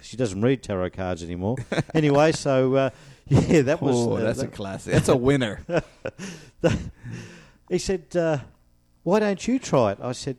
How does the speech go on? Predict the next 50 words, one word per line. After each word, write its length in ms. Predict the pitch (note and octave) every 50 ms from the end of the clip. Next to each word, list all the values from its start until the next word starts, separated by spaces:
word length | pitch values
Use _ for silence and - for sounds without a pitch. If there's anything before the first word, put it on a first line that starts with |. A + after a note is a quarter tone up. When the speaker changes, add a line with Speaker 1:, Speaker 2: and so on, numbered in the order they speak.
| _ -
Speaker 1:
"Man," 640 | A2+ A#2 D3 E3+ G#3+ C4 C4+ B3 D3 G2 D2 E2+ -
I 60 | B2+
said, 280 | B2 - - C#3+ C3+ C3 - _ _ _ -
Speaker 2:
That's 200 | - F#3 - -
a 80 | A2 G#2 F#2 F2 - - - -
great, 260 | - A2+ A#2 C3+ -
I'm 80 | - C#3+
gonna 120 | E3 D3+ A2
give 120 | B2 C3 B2
me 80 | B2+
one 100 | A#2 C3+
of 60 | B2+
those 180 | B2 B2+ B2 -
Speaker 1:
I 20 | F#3
Speaker 2:
whistles. 260 | F3 - F3+ E3 -
Speaker 1:
said, 240 | - D#3+ D3 C#3+ - - -
"That's 240 | G3 A#3 A3 - D#3
a 80 | A#2
fantastic 1000 | - - - C3+ B2 G#2+ G2 F2+ D#2 - - - - G#3 G#3+ F3+ - - D3+ -
Speaker 2:
That's 20 | A2+ A2
a 60 | G#2+ G#2+
Speaker 1:
idea, 240 | G#2+ C#3 D3+ C#3 G#2
but 120 | G#2 G#2
I 120 | G#2+ A2+
would 240 | B2 B2 C3 C3 B2
never 680 | C#3 D3 D#3 D#3+ E3+ F3+ G#3 B3 B3 G3 D3 C3 A#2 - - A#2+ - _
<laughs> 200 | _ _ _ -
try 400 | A#2+ A#2+ B2 D3+ C3+ B2 B2+ A2+
Speaker 2:
<laughs> 40 | -
Yeah. 60 | G2+
Speaker 1:
that." 380 | - G2 F2 - - - - - - F#3 E3 - - -
Speaker 2:
They'd 220 | - A2 B2 A#2+ F#2+
freaking 420 | - - A#2+ A2+ G#2+ A2 G#2+ G2 F#2
walk 260 | G2 G#2 A2 A#2 A2+
us 140 | A2 F2 A#2+
out 140 | A#2 A#2 C3
of 60 | B2
the 100 | B2+ B2
school 260 | - - D3 D#3+ D3+
Speaker 1:
Oh, 20 | C#3+
Speaker 2:
that 180 | - C3+ B2 -
same 160 | - E3 B2
Speaker 1:
man. 300 | D3 E3 F3 E3+ C#3 G#2+
Speaker 2:
day. 140 | A2+ C#3+ - -
<laughs> 920 | - - - - - - - - - - - _ - E3+ F#3 F#3+ E3+ - -
The 80 | -
funny 280 | C3 - F#3+ A3 G#3+ E3
thing 220 | - C3+ A#2+ A#2
is, 220 | A#2 A2+ G#2+ F#2+ G#2
you, 120 | C3 C3+